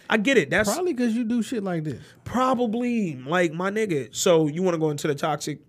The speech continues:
Speaker 1: masculinity? 'Cause
Speaker 2: Yeah.
Speaker 1: all right, let me bring this up, man. He's a bitch ass nigga, though. Uh, fellas, while I'm bringing this up, if your girl
Speaker 2: I got, so this happened on Monday, and somebody made a post about it, right?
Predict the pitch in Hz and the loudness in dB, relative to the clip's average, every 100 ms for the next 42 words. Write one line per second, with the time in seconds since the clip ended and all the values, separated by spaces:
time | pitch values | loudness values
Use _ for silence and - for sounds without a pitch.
0 | _ 131 147 143 - 151 147 135 160 143 | _ -8 -6 -6 -6 -4 -6 -2 0 0
1 | 123 139 127 104 - - - 160 127 101 | -2 -6 -8 -8 -14 -20 -6 -4 -4 -8
2 | 95 131 143 143 120 117 117 117 - 113 | -14 -12 -8 -8 -8 -12 -12 -12 -12 -12
3 | 107 104 110 110 117 135 208 180 135 - | -12 -12 -14 -12 -6 -2 0 -2 -4 -10
4 | 104 - - - - - - - - - | -12 -12 -14 -14 -20 -20 -20 -20 -20 -20
5 | - - 127 120 113 113 107 - - 160 | -20 -14 -10 -8 -8 -10 -14 -12 -4 -2
6 | 156 143 135 131 151 147 135 127 120 - | 0 -2 -4 -6 -6 -6 -6 -8 -8 -8
7 | 117 113 - - - - 120 107 156 165 | -8 -8 -10 -18 -16 -10 -10 -4 0 2
8 | 160 156 151 - _ _ 247 190 185 185 | 2 0 -2 -6 _ _ -18 -10 -8 -6
9 | 147 - - 156 147 131 147 214 165 147 | -8 -10 -14 -6 -4 -2 -2 -2 -2 -4
10 | 127 117 120 113 104 78 - - _ - | -4 -2 -4 -4 -6 -12 -18 -20 _ -10
11 | 131 120 120 180 143 123 117 110 127 123 | -6 -4 -4 -4 -4 -2 -4 -6 -4 -6
12 | 120 113 113 113 - - - 123 120 | -6 -10 -8 -10 -12 -18 -16 -10 -10